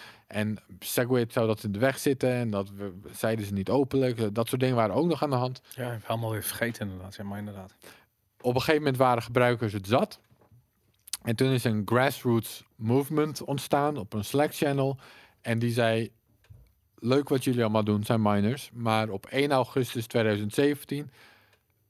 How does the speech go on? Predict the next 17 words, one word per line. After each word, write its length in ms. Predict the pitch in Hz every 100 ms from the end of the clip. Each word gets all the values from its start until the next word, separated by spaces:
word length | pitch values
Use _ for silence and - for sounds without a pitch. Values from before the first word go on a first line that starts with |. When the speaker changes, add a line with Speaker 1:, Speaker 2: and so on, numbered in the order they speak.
| _ _ _
Speaker 1:
accepteren 800 | 139 - 147 - 156 147 143 131
wij 220 | 127 120
geen 340 | - 127 131 113
blokken 360 | 127 123 120
meer 340 | 113 110 123 - _
die 240 | 110 117
niet 460 | 110 117 117 - - _ 113
readiness 600 | 117 120 110 104 113 -
signalen 640 | - - 107 101 101 104 110
voor 160 | - 120
Segwit." 520 | 170 123 80 - - - -
Speaker 2:
Ja. 200 | 135 113 _ _ _
Speaker 1:
Dus 180 | - 101
dat 160 | 117 113
heet 200 | 107 110
een 160 | 107
U 180 | 117 120